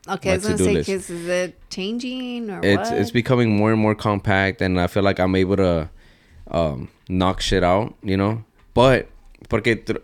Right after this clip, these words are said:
Speaker 2: honestly, like, in twenty twenty-three, like, it was, like, I was working a lot. I was
Speaker 1: Mm-hmm.
Speaker 2: working nonstop,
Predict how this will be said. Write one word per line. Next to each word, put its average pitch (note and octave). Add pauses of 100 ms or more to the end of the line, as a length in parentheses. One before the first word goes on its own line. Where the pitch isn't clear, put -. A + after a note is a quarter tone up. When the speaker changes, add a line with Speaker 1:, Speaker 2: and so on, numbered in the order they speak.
Speaker 2:
honestly, C#3+
like, G#2
in D2+
twenty A#2
twenty-three, A#2
like, G2
it F#2+
was, A2
like, F#2 (800)
I G2
was C3+
working G2+
a E2
lot. E2 (100)
I F2
was G2+
Speaker 1:
Mm-hmm. G2
Speaker 2:
working G#2+
nonstop, G#2